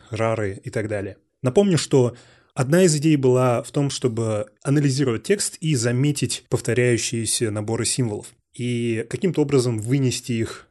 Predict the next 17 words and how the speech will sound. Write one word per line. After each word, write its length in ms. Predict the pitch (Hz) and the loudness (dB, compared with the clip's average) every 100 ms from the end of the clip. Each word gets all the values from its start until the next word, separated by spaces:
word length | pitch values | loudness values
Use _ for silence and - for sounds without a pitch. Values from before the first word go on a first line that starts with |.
| _ | _
в 120 | 104 | -6
некий 360 | 123 120 113 101 | -4 -2 -4 -4
словарь, 460 | - 117 170 190 - - - | -4 -2 -2 -2 -8 -20 -18
чтобы 580 | - 123 110 113 107 - _ _ - | -4 -2 -2 -2 -4 -8 _ _ -2
каждое 320 | 135 117 120 | 0 2 0
повторение 500 | 107 - 131 196 160 | -2 -4 -2 0 0
заменить 420 | 117 120 147 160 | 0 0 -2 -2
на 180 | 123 120 | -4 -6
какой-то 600 | 120 131 131 127 117 107 - _ _ - | -2 2 2 2 -2 -2 -8 _ _ -2
маленький 380 | 131 131 - 120 | 0 0 0 0
маркер. 400 | 127 117 98 - _ _ - | 0 -2 -8 -12 _ _ -6
Таким 240 | 123 131 | 0 2
образом, 320 | 143 135 120 | 4 4 2
сэкономив 680 | - 127 123 131 117 - - | 0 0 2 2 0 -6 -14
все 200 | - - | -6 -2
эти 160 | 113 101 | -2 -2
повторения, 680 | - - 127 180 160 117 | -8 -2 -2 0 -2 -4